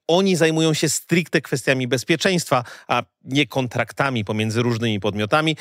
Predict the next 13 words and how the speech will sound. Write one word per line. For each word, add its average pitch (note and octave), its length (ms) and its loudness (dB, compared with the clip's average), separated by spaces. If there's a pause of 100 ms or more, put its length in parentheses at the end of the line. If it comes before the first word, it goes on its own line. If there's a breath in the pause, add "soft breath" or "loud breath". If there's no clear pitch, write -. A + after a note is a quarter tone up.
(180 loud breath)
i D#3+ 80 -4
zasadami C#3 600 0
zdrowej G#2+ 340 0
konkurencji. F#2+ 640 -4 (300)
Bo E3 300 2 (180)
czy G3+ 160 0
działania A3+ 440 2
hakerów F#3+ 460 2
są E3+ 300 2
w A#2+ 100 -2
ogóle A2 300 2
legalne? A2+ 520 2 (580 soft breath)
No, E3 100 2